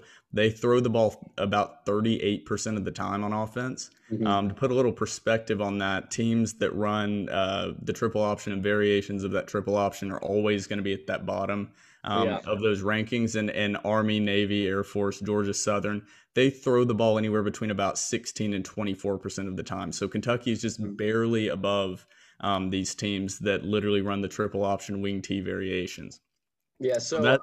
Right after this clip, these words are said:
Speaker 1: that's the first thing to, to keep in mind going into this game.
Speaker 2: Yeah, I, I agree. But like, you talk about the mindset defensively, you all, it's also very important that offensively you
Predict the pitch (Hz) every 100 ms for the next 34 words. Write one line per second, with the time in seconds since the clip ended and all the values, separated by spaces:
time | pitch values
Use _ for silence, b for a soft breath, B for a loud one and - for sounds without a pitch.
0 | 131 143 - 123 117 123 117 - 113 104
1 | 104 - - 101 110 104 101 101 98 95
2 | 98 95 92 90 67 - 78 50 - _
3 | _ _ 139 139 - 135 147 165 151 180
4 | 135 113 123 120 113 - 117 120 - -
5 | - 139 139 139 151 147 226 208 127 113
6 | 110 120 117 120 117 120 120 113 101 101
7 | 104 98 92 B B B - 143 143 180
8 | 180 143 139 175 196 147 135 131 117 131
9 | 131 120 110 104 127 143 139 135 127 110
10 | 107 104 101 104